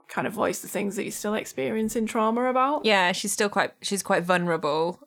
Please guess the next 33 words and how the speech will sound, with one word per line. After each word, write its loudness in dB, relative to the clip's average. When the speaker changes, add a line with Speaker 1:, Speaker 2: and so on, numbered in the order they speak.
Speaker 2:
and 0
more, -2
like, 2
Speaker 1:
Yeah. 2
Speaker 2:
open -4
to -2
opening -2
up -6
about -2
it. 0
Speaker 1:
So 2
she -4
goes 4
to -12
sleep, -4
and -2
now 2
all 4
four 4
of 0
them 0
are 2
asleep, -2
and 2
I 2
really 4
just -4
want 0
someone 2
to -6
do 2
a 2
drawing 2